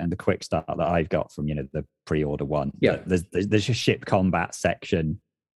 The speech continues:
Speaker 1: which is super similar to Star Trek in the sense that we have, like, commanders have actions and there's helm actions and sensor actions and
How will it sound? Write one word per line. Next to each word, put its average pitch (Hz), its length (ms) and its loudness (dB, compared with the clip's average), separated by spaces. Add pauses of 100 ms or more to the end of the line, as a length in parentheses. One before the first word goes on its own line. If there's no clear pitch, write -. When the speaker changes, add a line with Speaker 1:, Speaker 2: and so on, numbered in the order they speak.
(120)
Speaker 1:
which - 260 0
is 87 80 0
super 95 380 0
similar 78 420 0
to - 160 -6
Star 82 380 0
Trek 80 260 -2
in 78 80 0
the 87 80 0
sense 85 300 -2
that 92 120 0
we 85 140 0
have, 78 240 0
like, 82 220 0
commanders 98 560 0
have 82 160 0
actions 78 480 -4
and 78 80 -4
there's 78 100 -4
helm 85 320 0
actions 78 460 -6
and 76 100 -8
sensor 80 400 -2
actions 76 560 -6
and 73 160 -6